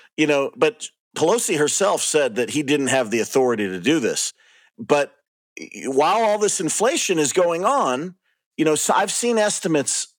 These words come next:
on this, Paul, that this is gonna cost upward of five hundred million. I've seen seven hundred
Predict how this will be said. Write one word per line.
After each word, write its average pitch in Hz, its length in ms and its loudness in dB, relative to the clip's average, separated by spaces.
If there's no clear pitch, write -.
on 131 200 2
this, 123 220 0
Paul, 113 320 2
that 110 140 -2
this 143 200 0
is 131 100 0
gonna 131 220 0
cost 127 500 0
upward 160 460 2
of 131 140 0
five 135 340 0
hundred 117 320 -2
million. 113 320 0
I've 117 240 0
seen 156 300 0
seven 156 480 0
hundred 113 460 -2